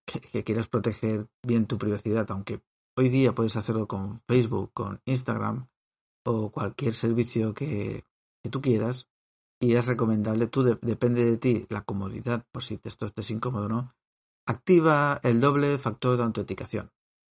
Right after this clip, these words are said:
Y recordamos, el doble factor de autenticación es un sistema que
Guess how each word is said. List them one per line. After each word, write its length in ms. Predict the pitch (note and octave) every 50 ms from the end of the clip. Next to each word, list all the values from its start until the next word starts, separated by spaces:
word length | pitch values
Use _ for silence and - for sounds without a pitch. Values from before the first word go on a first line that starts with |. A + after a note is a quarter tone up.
| _ - A2+
Y 220 | G#2 G#2 G#2+ G#2 G#2
recordamos, 600 | - B2 - - A2 G#2 A#2+ A#2+ G#2+ G2 G2 -
el 80 | G#2
doble 220 | G2+ A2 G#2+ A2 G#2+
factor 260 | - A#2 - - A#2
de 40 | A#2
autenticación 680 | A#2 - A#2 A2+ A#2+ A2 A#2+ A2+ - B2 B2+ C3 B2+
es 80 | A#2 A#2
un 120 | C3 C3+
sistema 720 | B2+ C3 B2 - - - C#3 C#3 C#3+ D3 D3 D#3 - _ _ _ _ _ _ _ _ _ _ _ _
que 260 | - C3+ D3 D3 D3